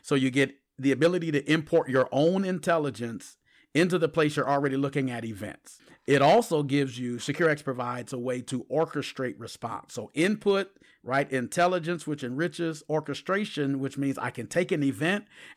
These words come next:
and build actions based on the event data and the enriched data, and then decide, how do I respond against that? So SecureX enables that,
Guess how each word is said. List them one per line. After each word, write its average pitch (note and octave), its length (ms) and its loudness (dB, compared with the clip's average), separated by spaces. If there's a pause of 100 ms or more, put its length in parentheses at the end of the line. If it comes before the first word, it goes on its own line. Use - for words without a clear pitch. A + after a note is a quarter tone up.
and A#2 340 -2
build F3 480 4 (100)
actions C#3+ 640 0
based D3+ 380 -2
on C#3+ 460 0 (320)
the B2+ 260 -4
event C3 340 0
data D#3 360 0
and C3 280 -2
the A#2+ 140 -2
enriched C3+ 400 -2
data, F#3 380 2 (360)
and C#3+ 220 2
then D#3+ 180 2
decide, C#3 400 2
how D#3+ 400 4
do C3+ 180 0
I B2+ 140 2
respond B2 640 -6
against A#2+ 380 -12
that? - 200 -12
So B2 120 -6
SecureX E3 720 0 (400)
enables C#3 580 0
that, B2+ 320 -2